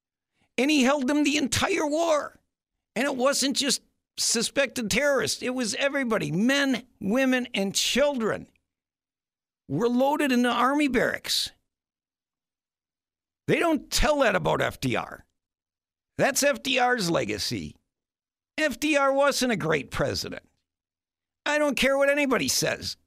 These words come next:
Winston Churchill saved the world. And f-,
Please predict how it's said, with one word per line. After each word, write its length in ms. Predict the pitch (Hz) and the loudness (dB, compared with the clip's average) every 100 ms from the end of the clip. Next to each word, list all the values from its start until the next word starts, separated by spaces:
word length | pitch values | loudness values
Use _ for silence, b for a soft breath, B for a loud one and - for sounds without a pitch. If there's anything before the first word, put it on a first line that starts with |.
| _ _ | _ _
Winston 540 | - 320 320 - 285 262 | -2 0 0 0 0 0
Churchill 500 | - 294 - 202 185 | 0 -2 -2 -2 -2
saved 340 | - 226 190 | -2 -2 -2
the 100 | 165 | 0
world. 500 | 160 254 180 214 - _ _ _ _ _ _ _ _ _ _ _ _ _ _ _ _ _ _ 247 | 2 2 2 -2 -6 _ _ _ _ _ _ _ _ _ _ _ _ _ _ _ _ _ _ -2
And 200 | 269 - | 0 -2
f-, 180 | - | -10